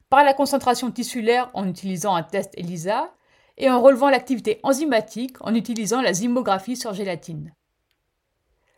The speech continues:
L'étude a utilisé quinze vaches Holstein et Jersey, fraîchement vêlées, hébergées à la ferme laitière de l'université. Les vaches ont reçu un régime alimentaire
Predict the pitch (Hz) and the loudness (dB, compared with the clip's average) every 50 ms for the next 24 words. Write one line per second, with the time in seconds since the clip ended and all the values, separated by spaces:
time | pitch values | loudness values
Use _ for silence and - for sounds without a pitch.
0 | _ _ _ - 196 226 233 233 - 359 359 415 330 269 247 - 262 254 262 208 | _ _ _ -2 0 0 0 2 0 0 2 4 2 2 2 0 -4 -2 -2 -2
1 | 247 294 285 - 302 302 294 - 202 240 269 285 285 - - 240 247 247 - - | -2 -2 -2 0 0 0 0 2 2 2 2 2 2 -2 -2 -2 -2 -2 -2 -2
2 | 269 285 254 240 220 165 220 226 202 170 175 175 175 185 262 294 _ _ - - | 0 0 0 -2 -4 -2 -2 -4 -4 -4 -6 -6 -6 -8 -10 -14 _ _ -2 -2
3 | 269 269 269 247 247 240 220 220 185 175 170 185 196 - - 233 226 180 226 226 | -2 0 0 -2 -2 0 0 -2 -2 -2 -4 -6 -6 -6 -2 -2 0 2 2 2
4 | 214 220 247 277 269 240 233 - 240 226 208 202 208 233 - - 254 269 233 233 | 4 4 4 4 4 2 0 -2 -2 -4 -2 -2 -4 -4 -4 -4 -4 -2 -2 -2
5 | 196 190 190 202 196 202 214 208 - 170 - - 147 156 - _ _ _ _ _ | -2 -2 -2 -4 -4 -4 -6 -8 -10 -14 -14 -14 -16 -18 -18 _ _ _ _ _
6 | _ _ _ _ _ _ _ _ _ _ _ _ _ - 190 190 185 170 202 233 | _ _ _ _ _ _ _ _ _ _ _ _ _ -4 -2 0 4 4 6 4
7 | 240 - 254 214 180 185 196 - - 233 233 208 180 202 202 156 220 220 - - | 4 2 -2 -2 -2 -2 -2 -4 -4 -2 -2 -2 0 -2 -2 -4 -4 -2 0 0
8 | 208 220 233 240 220 196 190 190 - 202 220 240 262 285 277 | 0 2 0 0 -2 -2 -4 -6 -6 -6 -4 -4 -6 -6 -8